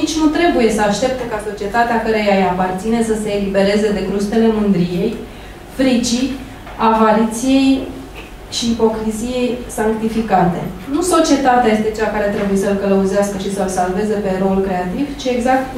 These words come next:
invers. Și astfel, fiecare dintre noi ia parte la încercarea supremă, adică poartă crucea Mântuitorului, nu în momentele strălucitoare ale mărețelor victorii dobândite de tribul său, ci în tăcerile propriei sale disperări. Astfel, această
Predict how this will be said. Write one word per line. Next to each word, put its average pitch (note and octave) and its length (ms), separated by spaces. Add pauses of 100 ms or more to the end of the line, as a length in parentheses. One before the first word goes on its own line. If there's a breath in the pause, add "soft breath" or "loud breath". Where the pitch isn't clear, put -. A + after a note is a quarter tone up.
(100)
invers. F3 300 (560 loud breath)
Și A#3+ 80 (160)
astfel, C#4 340 (160)
fiecare C#4+ 400 (100)
dintre G#3 240 (120)
noi C4 160
ia A#3 120 (100)
parte B3+ 300
la A#3+ 120
încercarea A3+ 560
supremă, F3 480 (600 loud breath)
adică A3 240 (100)
poartă C4 260 (120)
crucea B3 420
Mântuitorului, G3 760 (500 loud breath)
nu C4+ 140
în D4 100 (100)
momentele B3 540
strălucitoare G3+ 960
ale F#3+ 220 (100)
mărețelor G3 420 (120)
victorii G3 360
dobândite F#3 500
de F#3 120
tribul F#3+ 240
său, G#3 240 (140)
ci B3+ 80 (120)
în B3 60
tăcerile B3+ 500 (100)
propriei A#3 480
sale A3+ 200 (100)
disperări. F#3+ 540 (580 loud breath)
Astfel, B3+ 440
această B3+ 380